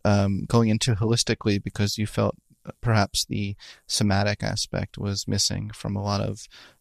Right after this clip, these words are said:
techniques. And obviously the bo-, uh, the, the book "The Body Keeps the Score" really brought to prominence the importance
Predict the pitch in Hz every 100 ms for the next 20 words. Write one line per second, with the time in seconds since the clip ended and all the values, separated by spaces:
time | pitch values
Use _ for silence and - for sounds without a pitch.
0 | - 104 - 104 98 101 - 101 95 -
1 | - - - 131 147 - 131 113 113 107
2 | - 104 101 101 104 113 113 107 - 107
3 | 101 104 - 110 - 101 - 104 98 98
4 | 101 98 95 104 98 95 92 - - 104
5 | - 101 98 98 95 98 - - 95 104
6 | 98 98 101